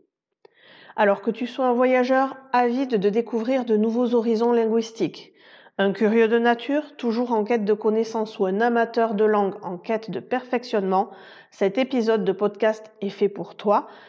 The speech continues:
Nous allons explorer ensemble trois sens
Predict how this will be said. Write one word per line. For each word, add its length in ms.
Nous 200
allons 360
explorer 800
ensemble 640
trois 220
sens 420